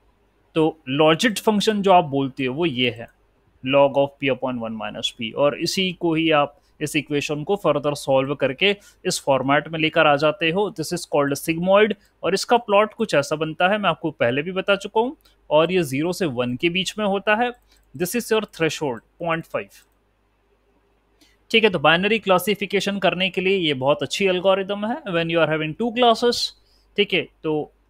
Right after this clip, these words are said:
अच्छा, ये भी बोला था मैंने कि प्रोबेबिलिटी देता है ये, it gives probability as a result,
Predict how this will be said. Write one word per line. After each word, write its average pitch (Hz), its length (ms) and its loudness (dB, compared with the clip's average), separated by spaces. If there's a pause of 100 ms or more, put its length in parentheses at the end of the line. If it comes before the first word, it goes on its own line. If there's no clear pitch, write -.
अच्छा, 170 320 0
ये 180 140 4
भी 226 140 -2
बोला 233 280 6
था 220 400 0
मैंने 214 240 -2
कि 247 420 -4 (140)
प्रोबेबिलिटी 190 720 2
देता 214 320 2
है 208 120 0
ये, 160 120 -12 (2000)
it 170 180 -4
gives 247 260 2
probability 208 640 0 (1200)
as 180 180 2
a 190 100 2
result, 185 360 -6